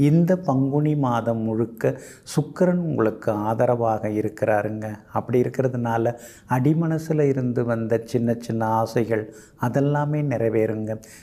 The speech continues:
கணவன் மனைவிக்குள்ளார அந்யோன்யம் அதிகமாகுங்க. புறநகர்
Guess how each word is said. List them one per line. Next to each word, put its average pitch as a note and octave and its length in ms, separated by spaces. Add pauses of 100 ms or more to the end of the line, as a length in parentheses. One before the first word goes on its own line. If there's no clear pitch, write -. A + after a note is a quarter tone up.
(160)
கணவன் D#3 380
மனைவிக்குள்ளார D#3+ 680 (140)
அந்யோன்யம் B2+ 720
அதிகமாகுங்க. A2 840 (480)
புறநகர் E3+ 500